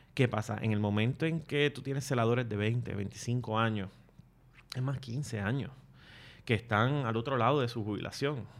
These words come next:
porque muchos de ellos estaban, realmente estaban al otro lado, y tú les dices, "Tienes que empezar nuevamente con otra empresa". Mis treinta años se fueron.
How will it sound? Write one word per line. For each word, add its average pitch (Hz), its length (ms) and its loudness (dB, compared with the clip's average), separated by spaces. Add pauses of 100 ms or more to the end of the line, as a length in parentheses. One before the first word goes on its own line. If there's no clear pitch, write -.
(100)
porque 101 160 -8
muchos 95 300 -6
de 113 80 -2
ellos 139 180 -2
estaban, 120 500 -6 (460)
realmente 110 400 0
estaban 110 260 -2
al 98 120 -2
otro 104 200 -6
lado, 98 320 -2 (420)
y 117 100 -2
tú 113 100 -2
les 117 140 0
dices, 123 520 -4 (180)
"Tienes 123 300 -2
que 131 100 -6
empezar 117 500 0
nuevamente 101 520 0
con 95 120 -6
otra 90 220 -6
empresa". - 400 -12 (1000)
Mis 110 160 -2
treinta 120 320 -2
años 143 200 -2
se 107 100 -6
fueron. 131 260 -4